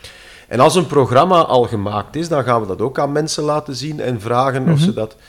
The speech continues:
Speaker 1: graag willen zien.
Speaker 2: Ja.
Speaker 1: Ehm, ik geloof daar niet in. Ik,
Speaker 2: Mhm.
Speaker 1: ik, toen, toen Bert Geen en ik programmadirecteur waren bij V T M,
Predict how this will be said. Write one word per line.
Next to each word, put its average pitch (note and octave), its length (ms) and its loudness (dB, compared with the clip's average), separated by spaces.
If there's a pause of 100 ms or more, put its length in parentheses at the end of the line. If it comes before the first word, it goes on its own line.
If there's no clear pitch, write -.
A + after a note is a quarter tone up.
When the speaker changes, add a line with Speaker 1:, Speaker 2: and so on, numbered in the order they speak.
(720)
Speaker 1:
graag B2+ 400 6
willen A2 360 0
zien. F2+ 260 -8
Speaker 2:
Ja. C#3+ 200 -4 (320)
Speaker 1:
Ehm, A2+ 280 0 (2250)
ik - 180 -6
geloof E3+ 420 4
daar B2 200 4
niet A2 200 -4
in. F#2 220 -8
Ik, - 120 -4
Speaker 2:
Mhm. C3+ 180 0
Speaker 1:
ik, A#2 140 -12
toen, B2+ 200 -8
toen G#2+ 340 -4
Bert - 240 -2
Geen E3 280 0
en B2+ 140 0
ik D3+ 120 -6
programmadirecteur A#2 880 -4
waren G2+ 220 -6
bij G2 160 -10
V F#2+ 140 -8
T - 60 -14
M, A2+ 120 -4